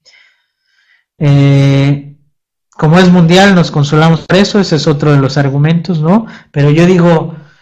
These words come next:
¿por qué si ya otras monedas se recuperaron el peso, no? ¿No? ¿Qué nos falta por ahí? A las agencias les pega duro, correcto,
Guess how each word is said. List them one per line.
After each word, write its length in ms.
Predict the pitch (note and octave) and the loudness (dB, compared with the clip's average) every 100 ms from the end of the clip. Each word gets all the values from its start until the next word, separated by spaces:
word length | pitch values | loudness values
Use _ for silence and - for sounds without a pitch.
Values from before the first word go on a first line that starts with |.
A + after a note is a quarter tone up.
| _ _ - D3 | _ _ -14 -4
¿por 160 | D#3+ | -2
qué 160 | C#3+ G3 | 0 0
si 160 | - F#3 | 0 0
ya 160 | F3+ | 2
otras 300 | F3+ F3+ E3+ | 2 0 0
monedas 400 | D3+ D3 D#3+ E3 | -2 -2 -2 -2
se 80 | E3 | -4
recuperaron 720 | C#3 C3 C3 C#3 C#3 D3+ D#3+ | -6 -8 -10 -4 -2 -4 -4
el 160 | C#3 A#2 | -8 -8
peso, 320 | - C#3 - | -6 -6 -4
no? 220 | C3+ F3 | -4 -2
¿No? 240 | F3+ F#3 - - | -4 -6 -12 -8
¿Qué 100 | C#3+ | -2
nos 240 | C#3+ C#3+ | -2 -2
falta 420 | D3 D3+ C#3+ - | -2 -4 -6 -12
por 140 | - B2+ | -14 -14
ahí? 240 | C3+ _ _ _ _ _ _ _ _ _ _ _ _ _ - | -14 _ _ _ _ _ _ _ _ _ _ _ _ _ -6
A 100 | C3+ | -4
las 180 | C3 | -2
agencias 460 | D3 - D#3+ C#3+ C#3+ | -2 -2 -2 -2 -2
les 160 | B2+ - | -4 -6
pega 320 | D3+ C3+ C#3 | -4 -2 0
duro, 320 | E3 F3 F#3 | 0 0 -2
correcto, 840 | C#3 C3 D3 D3 D3 F3+ F3+ - | -4 -4 -4 -6 -4 -4 -4 -16